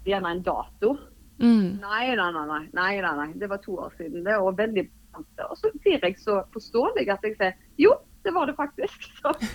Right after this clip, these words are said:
Speaker 1: bare gå hjem og sjekke." Og ti av ti ganger så kommer de tilbake, så er det de selv som har tatt feil.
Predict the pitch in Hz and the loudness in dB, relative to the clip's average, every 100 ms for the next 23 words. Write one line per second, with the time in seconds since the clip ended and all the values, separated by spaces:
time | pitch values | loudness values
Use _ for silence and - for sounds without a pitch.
0 | - - 330 269 220 240 240 180 185 208 | -12 -6 -4 -2 -4 -6 -6 -8 -12 -14
1 | - - 285 - - - - 339 349 - | -14 -14 -14 -20 -20 -20 -8 -2 -2 -2
2 | - - _ - - - - - - 302 | -8 -20 _ -20 -20 -20 -20 -14 -2 0
3 | - 214 - 285 196 220 185 190 285 320 | 0 -2 -4 -4 -2 -2 -4 -8 -6 -2
4 | 226 160 165 185 185 - 147 185 185 208 | -2 -4 -6 -4 -4 -6 -10 -6 -4 -4
5 | - - - 226 - - 285 - - - | -6 -6 0 0 0 -6 -8 -8 -10 -4
6 | 165 | 0